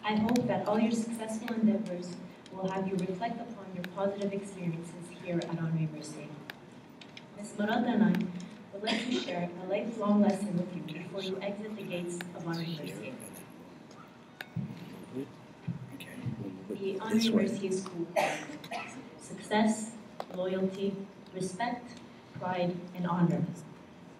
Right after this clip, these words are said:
Speaker 1: Words to live by always. Success. Together we can succeed. Simply stated, always do your best. Respect.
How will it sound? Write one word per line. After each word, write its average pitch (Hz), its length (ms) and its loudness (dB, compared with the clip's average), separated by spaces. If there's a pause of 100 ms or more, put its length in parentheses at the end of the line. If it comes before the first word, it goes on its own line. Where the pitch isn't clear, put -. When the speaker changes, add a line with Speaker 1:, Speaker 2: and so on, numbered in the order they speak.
Speaker 1:
Words 202 280 6
to 208 80 4
live 185 280 6
by 156 240 2
always. 160 420 2 (1400)
Success. 208 640 0 (400)
Together 220 400 6
we 247 140 8
can 214 200 4
succeed. 190 460 -2 (600)
Simply 208 480 2
stated, 208 440 6 (280)
always 202 300 0
do 175 140 0
your 170 140 0
best. 143 280 -4 (1600)
Respect. - 680 4